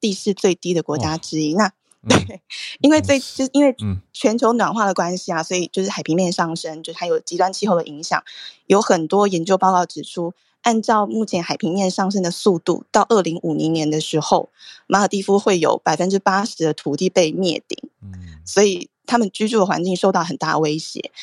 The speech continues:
Speaker 1: 在去年的时候，马尔地夫政府就跟荷兰的设计工作室合作，就是正式启动了一个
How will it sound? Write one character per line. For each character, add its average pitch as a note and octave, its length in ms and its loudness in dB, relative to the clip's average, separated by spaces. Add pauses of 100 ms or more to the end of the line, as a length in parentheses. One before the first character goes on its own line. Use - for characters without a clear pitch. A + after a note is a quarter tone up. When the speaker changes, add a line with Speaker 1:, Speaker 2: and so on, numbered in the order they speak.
(120)
Speaker 1:
在 G#3+ 160 4
去 B3 220 2
年 G3 120 2
的 F3 120 0
时 F#3 200 0
候， F#3+ 140 4
马 F#3 160 0
尔 F3+ 80 4
地 G3 100 0
夫 G3+ 140 -2
政 G3 240 2
府 - 220 -8
就 - 160 4
跟 F3 280 2 (280)
荷 F3 140 4
兰 E3+ 200 2
的 D#3+ 260 0
设 G3 160 0
计 F#3+ 120 -2
工 F#3 180 -4
作 F#3 220 0
室 F#3 180 -4
合 C#3+ 220 -4
作， - 340 -2
就 G3 120 -4
是 F#3+ 40 -2
正 G#3 200 2
式 G#3 180 -2
启 - 200 -4
动 F#3 180 -2
了 D#3+ 100 -2
一 D#3+ 40 0
个 D#3+ 160 0